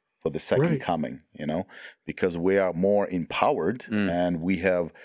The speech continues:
Speaker 1: so much more weapons that we can draw.
Speaker 2: Right. But as you said, there was seven hundred years where God didn't speak.
Speaker 1: Mm-hmm.
Speaker 3: Yeah.
Speaker 2: We don't have that.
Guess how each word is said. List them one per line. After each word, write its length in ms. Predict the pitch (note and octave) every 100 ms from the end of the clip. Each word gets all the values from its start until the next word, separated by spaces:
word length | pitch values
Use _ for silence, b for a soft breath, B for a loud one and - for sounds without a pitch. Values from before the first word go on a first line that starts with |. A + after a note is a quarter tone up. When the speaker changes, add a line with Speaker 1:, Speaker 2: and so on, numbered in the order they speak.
| B
Speaker 1:
so 160 | - F2+
much 340 | F2 E2+ - F#2
more 300 | F#2 F2 D2+
weapons 680 | D2 B2 B2 A2 - - - b b b b b
that 80 | D#2+
we 80 |
can 140 | D#2 D#2
draw. 180 | F#2 F#2
Speaker 2:
Right. 220 | G3 - _
But 260 | - D#3 D#3
as 180 | D3 C3
you 120 | D#3+
said, 440 | G#3+ D3+ A#2 G#2+ G#2
there 200 | A2+ D#3
was 180 | E3 -
seven 420 | - C#3+ C3+ A#2+
hundred 400 | - - B2 G2+
years 440 | G2+ D#3+ B2+ A2
where 160 | G#2 G#2
God 280 | G#2 A2+ A2+
didn't 260 | A2 F#2
speak. 500 | F2 - G#2+ G#2 - -
Speaker 1:
Mm-hmm. 280 | F2 D2+ -
Speaker 3:
Yeah. 240 | F#2+ A#2 C#3+ - _ _ _ _ _
Speaker 2:
We 240 | B2+ B2 F#3+
don't 200 | A3 C3
have 360 | G#2+ E3 G#3+
that. 160 | E3+